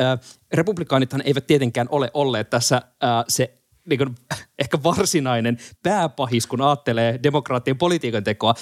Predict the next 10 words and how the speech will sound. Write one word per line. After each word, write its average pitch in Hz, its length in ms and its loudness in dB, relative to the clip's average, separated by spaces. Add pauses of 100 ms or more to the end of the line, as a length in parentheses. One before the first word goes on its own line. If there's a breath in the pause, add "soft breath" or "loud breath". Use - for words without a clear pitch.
(120)
Mitä 151 140 2
sä 170 80 0
uskot, 170 300 -2
että 139 300 0 (420)
Manchin 165 680 0
ja 131 220 4
Sinema - 760 2
tekee, 151 380 0
kun 139 240 2 (200)
tästä 131 380 0